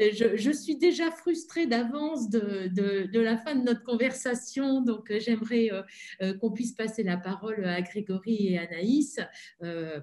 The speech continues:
pour qu'ils nous expliquent, euh, eux, euh, leur, euh, leur travail. Je vais, euh, par ailleurs partager, euh, mon, euh, mon,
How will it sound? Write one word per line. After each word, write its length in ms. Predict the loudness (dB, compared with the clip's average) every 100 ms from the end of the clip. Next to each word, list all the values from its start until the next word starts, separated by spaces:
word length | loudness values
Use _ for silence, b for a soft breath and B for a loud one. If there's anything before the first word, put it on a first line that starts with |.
| -6
pour 200 | -6 -2
qu'ils 440 | -2 -2 -4 0
nous 200 | 2 2
expliquent, 560 | -2 -8 _ -12 -8 -6
euh, 240 | -6 -6 -4
eux, 260 | -2 -2 -6 b _
euh, 400 | -12 -10 -8 -10 -6
leur, 240 | 0 0 0
euh, 220 | -4 -6
leur 240 | -6 -6 -6
travail. 480 | -12 -8 -6 -4
Je 160 | -4 -4
vais, 460 | -4 0 0 -2 -8
euh, 60 | -16 _
par 180 | -12 -8
ailleurs 420 | -6 -6 -8 -10 -12
partager, 760 | -12 -10 -6 -6 -4 -4 -4 B B B -18
euh, 200 | -14 -10
mon, 480 | -2 -2 0 -2 -2
euh, 340 | -6 -8 -10 -10
mon, 220 | -10 -12